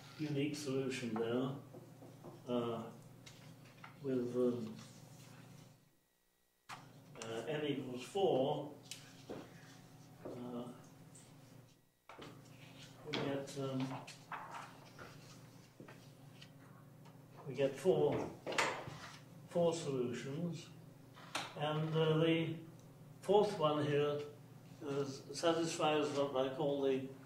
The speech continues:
Fink condition, because, um, uh, Alex Fink wanted to, uh, arrange the thing in a more orderly fashion like this, so that,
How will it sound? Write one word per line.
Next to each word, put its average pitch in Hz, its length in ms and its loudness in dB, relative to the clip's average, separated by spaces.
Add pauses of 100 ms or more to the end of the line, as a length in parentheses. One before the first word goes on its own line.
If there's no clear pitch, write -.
(240)
Fink 180 340 2
condition, 139 600 4
because, 147 460 0
um, 131 400 4 (1800)
uh, 151 40 4 (180)
Alex 180 320 8
Fink 160 340 6
wanted 160 380 4
to, 147 320 6 (600)
uh, 135 200 4
arrange 180 340 6
the 156 120 4
thing 151 220 4
in 151 120 4
a - 20 6
more 160 420 8
orderly 139 300 6
fashion 143 500 4
like 127 240 2
this, 139 220 -2
so 143 100 -2
that, 131 220 0